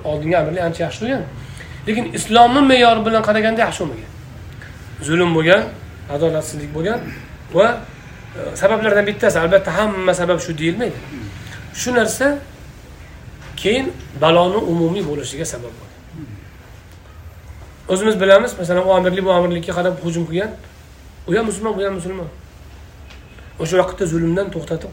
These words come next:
qo'lidan ushlab, Amir Nasrullohni o'tkazib, ta'sir, Qo'qonga yurish qilmang,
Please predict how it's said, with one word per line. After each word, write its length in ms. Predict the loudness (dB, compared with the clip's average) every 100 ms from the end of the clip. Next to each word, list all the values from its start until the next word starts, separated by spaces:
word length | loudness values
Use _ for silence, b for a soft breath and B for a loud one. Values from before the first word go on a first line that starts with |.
| -6
qo'lidan 300 | -4 -2 -2
ushlab, 180 | -4 -8 -6
Amir 200 | -4 -2 0
Nasrullohni 420 | -2 -2 -2 -2 -4
o'tkazib, 300 | -6 -8 -6
ta'sir, 320 | -8 -6 -8 -10 -20 b b b b b b -10
Qo'qonga 300 | -6 -2 -2
yurish 220 | -2 -4 -4
qilmang, 260 | -2 -4